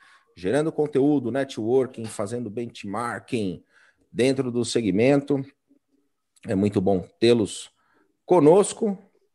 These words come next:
é, nessa, nessa jornada, né, que é o café e, e, e gerando muito,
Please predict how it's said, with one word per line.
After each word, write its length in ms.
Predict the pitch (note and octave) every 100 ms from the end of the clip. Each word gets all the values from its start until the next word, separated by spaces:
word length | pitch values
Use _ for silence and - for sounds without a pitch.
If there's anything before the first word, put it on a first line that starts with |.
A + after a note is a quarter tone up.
| _ _ -
é, 640 | G#2+ G#2 G2 E2 B1+ - - - -
nessa, 680 | F#2 G#2+ A2 G#2+ F2 C#2 - _ _
nessa 300 | A2+ A2+ A#2+
jornada, 720 | G#2 C3 G#2 G#2 C3 E3 A2+
né, 260 | G#2 D#3+ - _ _ _
que 160 | - G#2+
é 120 | G#2+
o 180 | G#2+ G2+
café 580 | A2+ G#2+ A2 A#2+ C3+
e, 380 | G#2 F#2+ F2 - -
e, 360 | - D2+ - _ _ _ _
e 140 | -
gerando 320 | G2 G#2+ A#2 A#2+
muito, 260 | A#2+ B2